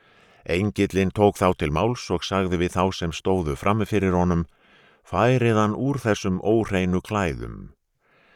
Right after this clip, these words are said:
Síðan sagði hann við Jósúa: „Sjá, ég nem burt sök þína og læt færa þig í skrúða.“ Og hann sagði:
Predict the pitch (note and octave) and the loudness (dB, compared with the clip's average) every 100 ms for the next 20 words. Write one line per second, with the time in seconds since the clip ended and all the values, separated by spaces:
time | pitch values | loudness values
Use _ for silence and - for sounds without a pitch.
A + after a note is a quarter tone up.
0 | _ - F#2 F2+ E2+ D2+ F2+ F#2+ E2+ D#2 | _ -10 -2 0 0 -2 0 0 0 -2
1 | C2+ D2 A2 - G2+ F#2 E2+ - _ _ | -4 0 -2 -2 0 2 2 -4 _ _
2 | _ _ - - E2+ F#2+ A#2 B2+ - - | _ _ -14 -2 2 4 4 0 -10 -8
3 | D#2+ E2+ D#2+ E2 G2 G2 F2+ - B2 - | 0 0 2 2 2 2 -2 -2 -4 -4
4 | - - - G2+ A2+ F2 G#2 G2 F#2+ F#2 | -12 -16 -2 0 0 -2 -2 0 0 -2
5 | _ _ _ F#2 F#2+ F#2+ F#2+ - A#2 G#2+ | _ _ _ 0 2 2 -2 -2 -2 0
6 | E2+ D#2 D2+ - G2+ - G#2 F2+ C#2+ F2 | 0 -2 -6 -6 -10 -8 -4 -4 -6 -10
7 | F2 - _ _ _ _ _ - _ _ | -14 -18 _ _ _ _ _ -20 _ _
8 | - F2 D2+ F#2 F2+ A#2+ A#2 G2 F#2+ | -4 -2 0 -2 -2 0 2 2 0